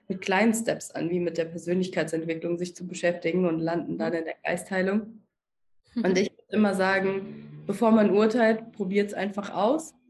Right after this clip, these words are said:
Speaker 1: lasst euch berieseln und danach könnt ihr immer noch sagen, es ist Hokuspokus oder eben nicht. <laughs>
Speaker 2: Das stimmt, das stimmt. Ja, ich hab da ja auch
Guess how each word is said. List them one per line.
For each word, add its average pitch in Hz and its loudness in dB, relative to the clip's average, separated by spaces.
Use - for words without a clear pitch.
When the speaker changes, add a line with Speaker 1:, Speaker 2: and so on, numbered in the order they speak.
Speaker 1:
lasst 208 -6
euch 196 -2
berieseln 226 4
und 190 -4
danach 190 0
könnt 190 -4
ihr 175 -4
immer 190 -2
noch 180 0
sagen, 170 -2
es 175 -8
ist - -16
Hokuspokus 185 -6
oder - -6
eben 214 0
nicht. - -2
<laughs> 285 -4
Speaker 2:
Das 220 2
stimmt, 196 -4
das 202 -2
stimmt. 190 -2
Ja, 196 6
ich 226 0
hab 240 2
da 226 4
ja 208 4
auch 214 0